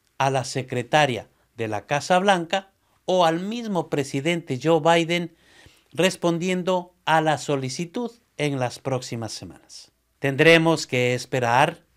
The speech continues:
a ver qué sucede. Suscríbase a este canal. Gracias por mirarnos. Usted cuénteme si cree que aprobará este cheque. En otras noticias, el gobernador de Nebraska, Pete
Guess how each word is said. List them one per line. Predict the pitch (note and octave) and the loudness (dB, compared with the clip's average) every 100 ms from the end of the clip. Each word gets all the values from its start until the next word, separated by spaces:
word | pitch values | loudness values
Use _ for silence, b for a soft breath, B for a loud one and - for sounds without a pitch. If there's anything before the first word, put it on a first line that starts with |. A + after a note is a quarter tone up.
| _ - | _ -8
a | A2 G#2+ | -6 -2
ver | B2 C#3 C3 _ _ _ _ | -2 -2 -6 _ _ _ _
qué | D#3 D#3 | -2 -2
sucede. | - B2 - - _ _ _ _ _ _ _ _ _ _ _ _ _ | -4 -12 -12 -16 _ _ _ _ _ _ _ _ _ _ _ _ _
Suscríbase | - G#3 D4+ D4+ A#3+ - | -2 0 0 2 2 4
a | F3 | 4
este | D#3 D3+ | 4 -2
canal. | C#3+ B2 G2 - _ _ _ _ _ - | 0 -2 -4 -8 _ _ _ _ _ 4
Gracias | G3+ G#3+ F3+ D#3+ | 4 6 2 -2
por | D#3 C#3 | -2 -2
mirarnos. | B2 G#2 - _ - - _ _ _ _ B B B B - | -4 -6 -12 _ -20 -20 _ _ _ _ B B B B 0
Usted | G3+ - B3+ B3 - | 0 4 2 2 4
cuénteme | G#3+ G3 F3 D#3 A#2 G#2 _ _ | 4 4 0 -2 -2 -6 _ _
si | - D#3+ C#3+ | -6 -4 0
cree | F#3 F3+ D#3+ | 4 4 4
que | D3+ | 4
aprobará | C#3+ C3+ C#3 C3 C#3 F#3+ G#3+ _ - | 2 4 2 4 4 4 2 _ -2
este | D#3 D3+ C3 B2+ | -2 0 -6 -6
cheque. | - - - _ _ B B B B - | -14 -18 -20 _ _ B B B B -2
En | G#3 A3 | 2 4
otras | G#3 G3+ F#3+ | 4 6 4
noticias, | F#3 F3+ F3+ - - - | 2 -2 -2 -4 -12 -6
el | D#3 D#3 | -2 0
gobernador | D#3 D3+ D3+ D3+ F3 F3+ | 2 0 0 0 0 -2
de | E3 | -2
Nebraska, | D3+ C#3+ D3+ D3+ - A#2+ - | -4 -4 -2 -4 -4 -8 -6
Pete | - F3+ | -6 -6